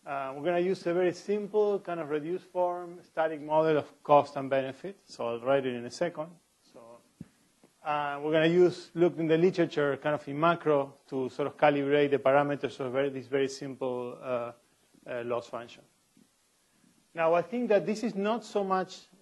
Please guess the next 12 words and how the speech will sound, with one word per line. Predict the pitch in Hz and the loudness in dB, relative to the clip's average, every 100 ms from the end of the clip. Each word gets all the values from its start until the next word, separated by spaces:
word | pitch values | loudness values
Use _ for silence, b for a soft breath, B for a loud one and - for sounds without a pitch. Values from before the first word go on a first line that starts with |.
| 143 | 0
that | 156 151 | 2 2
we | 151 143 - | -2 -6 -4
chose | 190 190 165 - - _ | 0 2 0 -6 -20 _
this, | 143 151 190 - | -8 -4 -4 -2
uh, | 175 165 156 151 151 | 0 0 -2 -6 -8
uh, | 165 143 135 135 135 139 | -4 -4 -2 -4 -6 -6
we're | 170 | -2
gonna, | 180 202 202 | 0 0 -2
okay, | 160 117 | -6 -4
we're | 131 170 | 0 2
gonna | 202 170 | 2 2
model | 156 214 202 151 143 | 6 6 8 4 2